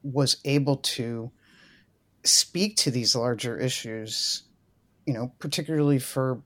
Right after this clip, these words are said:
Black listeners and musicians. Um,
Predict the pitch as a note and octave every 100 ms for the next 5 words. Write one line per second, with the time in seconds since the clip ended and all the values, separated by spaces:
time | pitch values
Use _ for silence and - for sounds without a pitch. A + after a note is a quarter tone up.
0 | - C3+ C3 C#3+ F3+ - G#2+ A#2 - -
1 | - _ - _ _ - C3+ B2+ B2 A#2+
2 | G2 - G#2 A2+ - - _ _ _ _
3 | C3 B2+ B2 A#2